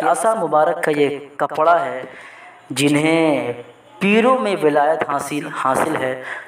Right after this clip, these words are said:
"कदमी हाथ ही अला रक़बत कुल्ली वली किल्ला।" सब्ज़ गुंबद से रंग के ये टुकड़े हैं, यानी हुजूर पाक सल्लल्लाहु अलैहि वसल्लम के गुंबद का जो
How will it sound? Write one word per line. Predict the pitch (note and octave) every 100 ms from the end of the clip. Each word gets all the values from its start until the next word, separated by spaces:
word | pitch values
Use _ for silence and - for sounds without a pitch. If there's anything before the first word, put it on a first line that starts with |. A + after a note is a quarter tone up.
| -
"कदमी | D#3 E3 F3+
हाथ | D3 D3+ D3+
ही | D3 D#3
अला | D3 C#3 C#3+
रक़बत | C#3+ D3 - C#3 C3+
कुल्ली | - C#3 C#3
वली | B2+ B2+
किल्ला।" | B2+ B2 A#2 G#2 G2+ - - -
सब्ज़ | - - B3 B3 F#3 F3+
गुंबद | F3+ F3+ G3+ G3+
से | - F#3+
रंग | F3+ E3 F#3+ F#3+
के | F#3 E3+ E3+
ये | D#3 D#3 D#3 -
टुकड़े | E3 F#3 G#3
हैं, | G3+ D3 C3 - - - - -
यानी | D3 D3
हुजूर | C#3 C#3+ D#3 E3
पाक | E3+ D3+ D#3+ E3+
सल्लल्लाहु | - - D#3
अलैहि | D#3 C#3 D3 D#3
वसल्लम | E3 D#3
के | D3+
गुंबद | C3+ C3 C3 D3+ D#3
का | D3
जो | C#3+ C3+